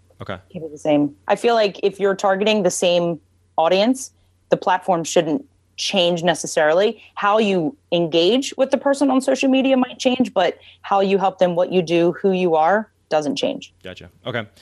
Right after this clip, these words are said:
Speaker 1: So, all right, let's shift gears and talk a little bit about speech titles, 'cause this is something when, when a lot of speakers are working on their talks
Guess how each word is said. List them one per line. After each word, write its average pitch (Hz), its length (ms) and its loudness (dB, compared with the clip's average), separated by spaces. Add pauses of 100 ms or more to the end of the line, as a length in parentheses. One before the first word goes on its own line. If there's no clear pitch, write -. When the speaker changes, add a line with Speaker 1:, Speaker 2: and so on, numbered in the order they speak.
(180)
Speaker 1:
So, 185 240 4
all 165 140 4
right, 160 160 6
let's 151 160 -2
shift - 240 0
gears 160 160 0
and 123 60 -12
talk 151 140 0
a - 20 0
little 139 160 0
bit 135 80 0
about 123 320 -2
speech - 680 -6
titles, 107 540 -2
'cause 110 160 -6
this 117 140 -8
is 127 80 -8
something 117 280 0
when, 110 240 0
when 113 280 0
a 113 140 2
lot 113 440 2
of 110 60 -2
speakers 107 260 -2
are 107 80 2
working 110 280 0
on 107 120 0
their 98 120 -2
talks - 520 -2